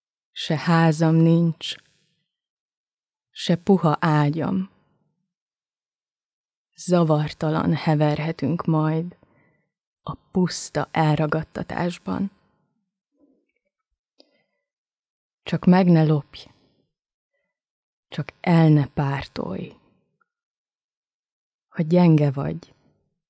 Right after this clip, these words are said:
végem van akkor. Ágyban, párnák közt, utcazajban.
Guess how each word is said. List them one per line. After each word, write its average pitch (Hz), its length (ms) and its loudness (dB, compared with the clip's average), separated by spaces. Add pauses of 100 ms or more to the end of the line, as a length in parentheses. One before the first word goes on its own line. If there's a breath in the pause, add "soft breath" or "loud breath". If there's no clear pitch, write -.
(500)
végem 156 540 -6
van - 200 -6
akkor. 185 540 -8 (1900)
Ágyban, 160 960 0 (1120)
párnák 175 600 0
közt, - 520 -10 (1080)
utcazajban. 180 1120 -6